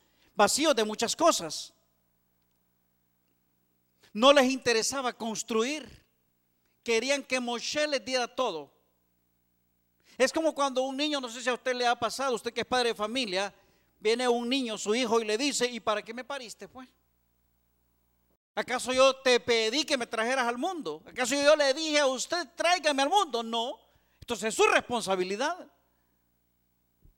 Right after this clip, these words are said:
Porque vamos creciendo con esos vacíos que tenemos.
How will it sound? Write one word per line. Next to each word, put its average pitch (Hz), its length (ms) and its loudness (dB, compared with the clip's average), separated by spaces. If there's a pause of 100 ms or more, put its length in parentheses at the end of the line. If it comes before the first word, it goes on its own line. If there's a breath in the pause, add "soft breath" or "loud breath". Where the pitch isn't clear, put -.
(2500 soft breath)
Porque 254 280 4
vamos 311 320 0
creciendo 277 720 4
con 233 180 0
esos 269 320 0
vacíos 208 720 -2
que 196 140 -8
tenemos. 208 720 -6